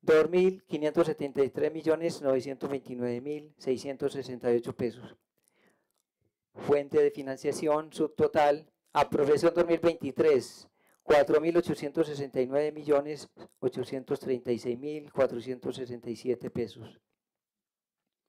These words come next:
Se aclara que en otras dependencias se incluye la vigilancia de los centros,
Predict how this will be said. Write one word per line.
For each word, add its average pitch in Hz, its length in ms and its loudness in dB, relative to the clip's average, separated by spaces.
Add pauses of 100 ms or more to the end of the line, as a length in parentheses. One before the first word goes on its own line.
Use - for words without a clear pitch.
(600)
Se 143 160 -2
aclara 160 420 2
que 165 400 0 (580)
en 165 160 4
otras 185 260 6
dependencias 170 600 4
se 180 80 2
incluye 180 480 4
la 170 140 6
vigilancia 143 640 2
de 151 80 2
los 127 140 2
centros, 147 400 0